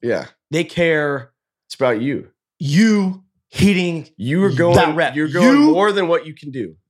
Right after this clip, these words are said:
Speaker 2: doing
Speaker 1: You're pushing
Speaker 2: what you have to
Speaker 1: yourself
Speaker 2: do
Speaker 1: to
Speaker 2: to
Speaker 1: the
Speaker 2: be the
Speaker 1: max.
Speaker 2: best version of yourself you can possibly be.
Speaker 1: Yeah.
Speaker 2: And I think that's electric. And I'm not kidding. You'll get that mother.
Speaker 1: Get me
Speaker 2: You'll get
Speaker 1: hyped
Speaker 2: that
Speaker 1: up
Speaker 2: up.
Speaker 1: right now,
Speaker 2: You'll
Speaker 1: dude.
Speaker 2: get that up. I'm sweating. I'm
Speaker 1: Ah!
Speaker 2: twitching. I'm twitching over here. I love it.
Speaker 1: Yeah.
Speaker 2: Um,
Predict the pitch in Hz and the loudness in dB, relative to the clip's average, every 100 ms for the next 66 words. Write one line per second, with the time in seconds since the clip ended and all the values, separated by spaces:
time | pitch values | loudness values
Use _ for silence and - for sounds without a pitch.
0 | - 226 226 214 214 196 175 196 165 165 | -2 0 2 0 -2 -4 -6 0 0 2
1 | 180 180 165 151 - - 151 156 151 151 | 2 2 0 -4 -2 -4 -2 -4 -4 -8
2 | 135 127 127 113 113 101 98 - 80 76 | -8 -8 -8 -10 -12 -16 -16 -16 -20 -18
3 | - - - _ _ _ - 156 170 170 | -12 -12 -12 _ _ _ -8 -2 -2 -2
4 | 185 160 147 - 127 120 110 - 147 147 | -6 -4 -6 -6 -8 -8 -12 -10 -10 -8
5 | - 165 208 190 - 156 156 180 185 _ | -4 -2 0 -2 -4 -8 -6 -8 -14 _
6 | _ - - - 127 214 170 190 139 139 | _ -20 -20 -8 -2 0 0 -2 -4 -4
7 | 139 131 123 139 151 - 107 135 180 160 | -6 -4 -4 2 4 4 2 0 2 0
8 | 139 107 101 98 92 180 - 160 151 - | 0 -2 0 -2 -2 -2 -2 -2 -2 -2
9 | 180 - - 185 208 339 339 330 320 302 | -6 -4 -4 2 4 4 4 4 4 4
10 | 240 240 - 147 113 - - - - 277 | 2 0 -4 -8 -10 -4 -2 -2 -4 -4
11 | 214 165 131 120 90 _ _ _ _ 131 | -6 -6 -8 -10 -16 _ _ _ _ -8
12 | 139 143 123 117 - _ _ - 110 76 | -4 -4 -4 -8 -16 _ _ -8 -6 -6
13 | - _ _ _ - 156 165 165 151 135 | -10 _ _ _ -4 2 4 2 0 -6
14 | 120 | -14